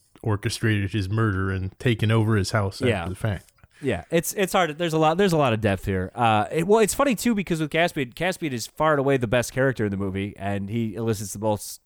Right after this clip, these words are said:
Speaker 2: laughs. But also, as a character, he's the least defined. Like he's, it's just like, "Oh, it's just a weird guy <laughs> with a weird haircut or wig, and that's it."
Speaker 1: Sure, sure. And then the only other character of note is, uh,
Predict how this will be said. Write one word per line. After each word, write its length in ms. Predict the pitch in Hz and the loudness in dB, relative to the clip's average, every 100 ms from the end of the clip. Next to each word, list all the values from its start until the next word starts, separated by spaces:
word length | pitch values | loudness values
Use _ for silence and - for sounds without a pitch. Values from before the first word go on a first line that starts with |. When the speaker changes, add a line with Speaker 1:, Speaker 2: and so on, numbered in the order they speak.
| _ - | _ -4
Speaker 2:
laughs. 560 | 107 135 110 - - - _ _ _ - | 0 2 2 -4 -10 -12 _ _ _ 0
But 100 | 131 | 2
also, 600 | 143 147 160 135 120 123 _ _ _ _ - | 4 2 4 4 4 0 _ _ _ _ -4
as 240 | 147 147 139 | 0 2 0
a 60 | |
character, 560 | - 139 139 123 127 113 | 2 2 2 2 2 2
he's 440 | 104 117 107 98 - | 2 2 2 -2 -8
the 440 | 117 107 113 - | -14 -14 -8 0
least 420 | 117 117 120 - 107 | 2 2 0 -2 -4
defined. 640 | 113 - 107 113 135 160 | -4 0 2 4 2 0
Like 160 | 113 110 | 0 0
he's, 180 | 110 131 | -2 -2
it's 180 | 135 - | -4 -4
just 140 | - | -2
like, 100 | 123 | 0
"Oh, 140 | 220 220 | 4 2
it's 80 | - | 2
just 140 | 202 | 0
a 100 | 165 | 2
weird 540 | 127 135 160 160 147 | 2 2 4 4 2
guy 480 | 143 123 110 104 98 - _ _ _ _ _ - | 0 2 2 0 -2 -8 _ _ _ _ _ -14
<laughs> 100 | - - - - - _ - - | -12 -12 -20 -20 -20 _ -16 -8
with 200 | 127 135 | -2 0
a 60 | 135 | 0
weird 600 | 107 131 139 139 131 - 104 | 0 2 4 2 0 -10 -2
haircut 600 | 139 139 - 123 92 - | 2 2 2 0 0 -6
or 220 | 135 113 107 | -2 0 2
wig, 500 | 120 131 104 92 98 | 4 4 2 -6 -12
and 140 | 107 | -10
that's 220 | 113 110 | -8 -6
it." 180 | 110 87 | -8 -8
Speaker 1:
Sure, 600 | - - 160 156 117 87 | -12 -6 2 2 4 0
sure. 360 | 87 - 131 104 | -4 -2 0 0
And 220 | 120 127 | 2 2
then 220 | 147 156 | 4 4
the 160 | 143 151 | 4 6
only 260 | 156 160 143 | 6 6 4
other 220 | 139 135 | 4 2
character 440 | - 143 117 131 | 0 0 0 0
of 120 | 107 | 0
note 420 | 120 123 113 110 - | 0 0 0 -2 -4
is, 560 | 127 113 104 92 101 | -4 -2 -2 -4 -4
uh, 240 | 104 101 | -2 -2